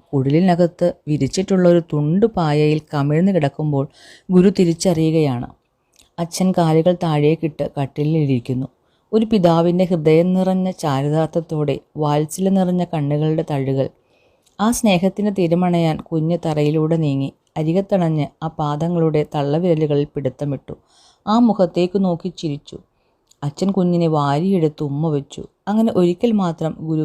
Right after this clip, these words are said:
പിതൃവാത്സല്യം നുകർന്നു. ഗുരു ജനിച്ച് നാലു മാസമായപ്പോഴേക്കും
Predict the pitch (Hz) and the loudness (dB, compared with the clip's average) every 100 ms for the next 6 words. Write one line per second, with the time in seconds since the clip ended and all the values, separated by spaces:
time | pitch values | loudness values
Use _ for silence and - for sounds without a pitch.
0 | 151 156 165 196 170 - 151 143 - 147 | -4 -4 -2 0 -2 -2 -2 -2 -4 -6
1 | 135 131 131 135 - _ _ _ - 214 | -4 -4 -6 -10 -14 _ _ _ -2 0
2 | 233 233 208 202 196 175 175 196 208 226 | 2 2 0 -2 -2 0 0 -2 -4 -2
3 | 208 175 170 170 170 156 160 | -2 -2 -2 -2 -2 -2 -4